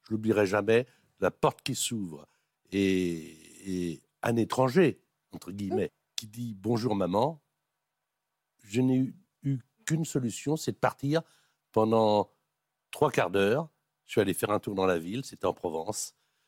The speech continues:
Speaker 1: pour les laisser ensemble. Je, je, je, je, je, je pensais pas qu'il fallait que je sois là. Et puis, j'ai vécu dans le monde du silence, où il fallait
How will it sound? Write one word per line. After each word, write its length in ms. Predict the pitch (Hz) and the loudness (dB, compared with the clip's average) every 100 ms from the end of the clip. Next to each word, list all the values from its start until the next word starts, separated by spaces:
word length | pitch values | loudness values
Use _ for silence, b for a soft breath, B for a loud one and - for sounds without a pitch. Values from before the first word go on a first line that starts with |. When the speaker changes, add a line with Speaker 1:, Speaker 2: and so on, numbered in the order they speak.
| _ _ _ _ _ _ - | _ _ _ _ _ _ -6
Speaker 1:
pour 100 | 113 | 0
les 100 | 107 | 2
laisser 220 | 95 - | 2 0
ensemble. 440 | 113 - 185 151 - _ _ _ _ _ _ | 0 0 -2 -2 -12 _ _ _ _ _ _
Je, 160 | - 110 | -6 -2
je, 240 | 107 95 | -2 -4
je, 200 | 87 107 | -4 -4
je, 140 | 92 101 | -4 -6
je, 160 | 90 110 | -6 -10
je 140 | - 107 | -10 -8
pensais 320 | - 104 - | -2 -2 -4
pas 200 | - 151 | 0 -2
qu'il 160 | - 107 | -2 -10
fallait 260 | - 101 | -6 -4
que 80 | 127 | -6
je 60 | 104 | -6
sois 200 | - 135 | 0 2
là. 240 | 110 117 _ _ - | 2 -2 _ _ -18
Et 60 | 107 | -8
puis, 340 | 147 117 - - | -6 -6 -10 -18
j'ai 140 | 101 | -10
vécu 200 | 143 151 | -8 -4
dans 120 | 160 147 | 2 2
le 40 | |
monde 160 | 147 147 | 2 -2
du 80 | |
silence, 480 | 139 - 151 147 - | -4 -8 -8 -8 -10
où 40 | 131 | -10
il 120 | - | -8
fallait 360 | - 131 127 | -4 -2 -2